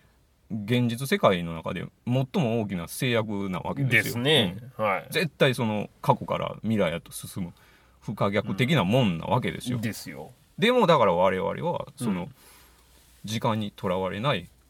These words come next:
Speaker 1: 普遍性を
Speaker 2: うん。
Speaker 1: 作り上げようとしているわけですよね。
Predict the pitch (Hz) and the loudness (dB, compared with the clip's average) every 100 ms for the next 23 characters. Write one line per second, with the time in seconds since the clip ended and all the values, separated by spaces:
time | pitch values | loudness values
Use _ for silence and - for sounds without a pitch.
0 | _ 101 104 95 - 98 120 180 - - | _ -4 -2 -2 -4 -8 -6 -6 -8 -8
1 | 120 107 90 - - - 110 104 - 98 | -6 -6 -8 -16 -16 -8 -6 -4 -4 -4
2 | 117 123 - 131 - - - - - 101 | -2 -2 -2 -6 -6 -16 -10 -8 -6 -6
3 | 95 95 95 92 - 107 110 - - - | -4 -4 -6 -6 -4 -4 -4 -10 -14 -10
4 | 131 156 | -8 -8